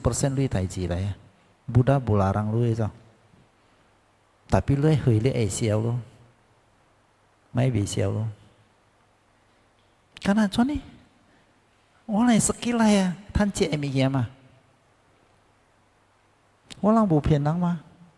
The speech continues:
Wei mutu ho. Wah kan kalau kau ini teh ho eh, ha. Wah sesuaikan wah eh, kuantiti ya, kualitas. Ini potong isi aneh kau nih.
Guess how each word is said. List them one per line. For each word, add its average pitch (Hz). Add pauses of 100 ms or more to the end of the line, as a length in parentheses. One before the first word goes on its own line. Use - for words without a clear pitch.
(1040)
Wei 190
mutu 196
ho. 208 (680)
Wah 185
kan 196
kalau 156
kau 190
ini 180
teh 147
ho 175
eh, 160
ha. 101 (560)
Wah 170
sesuaikan 170
wah 180
eh, 120 (400)
kuantiti 147
ya, 151 (160)
kualitas. 147 (760)
Ini 165
potong 165
isi 139
aneh 135
kau 156
nih. 143